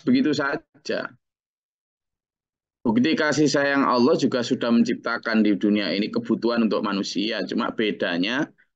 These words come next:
manusia harus mengupayakannya untuk mendapatkannya. Harus ada ikhtiar. Harus ada geraknya tangan, geraknya kaki, geraknya otak.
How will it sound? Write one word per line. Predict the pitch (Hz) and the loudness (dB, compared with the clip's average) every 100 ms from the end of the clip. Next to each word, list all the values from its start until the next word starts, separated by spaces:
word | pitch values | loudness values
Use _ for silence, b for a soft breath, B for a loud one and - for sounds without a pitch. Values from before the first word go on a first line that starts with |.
| _ | _
manusia | - 104 98 117 123 | -6 -2 -2 -2 -2
harus | 123 127 | 0 2
mengupayakannya | 127 131 127 131 127 127 135 139 110 | 2 2 0 -2 -4 -2 2 2 2
untuk | 101 - 101 | 0 -2 -2
mendapatkannya. | 107 98 - 98 - 98 95 85 69 - - _ _ _ _ _ _ _ _ _ _ _ _ _ _ - - _ _ _ - | -2 -2 -4 -6 -6 -2 0 0 -4 -10 -18 _ _ _ _ _ _ _ _ _ _ _ _ _ _ -20 -20 _ _ _ -10
Harus | 107 110 110 | -4 0 0
ada | 113 123 113 | 0 -2 0
ikhtiar. | 127 - - 123 123 113 95 - - _ _ _ _ _ _ _ _ _ _ _ | 0 -2 -2 0 0 0 -2 -4 -8 _ _ _ _ _ _ _ _ _ _ _
Harus | - 104 113 - | -4 0 0 0
ada | 104 95 120 123 131 117 - - | -2 -4 -4 -4 -4 -6 -6 -10
geraknya | - 120 120 - 117 113 | -4 -2 0 -2 -2 -2
tangan, | 117 113 117 113 107 | -2 0 2 0 0
geraknya | 107 - 107 104 | -2 0 -2 -2
kaki, | 104 107 98 98 87 - - _ _ _ _ _ _ _ _ - | -2 -4 -4 -2 -2 -2 -10 _ _ _ _ _ _ _ _ -10
geraknya | - 101 - 107 104 | -4 -2 0 0 0
otak. | - 98 95 - 87 - | 0 -2 -4 -6 -6 -6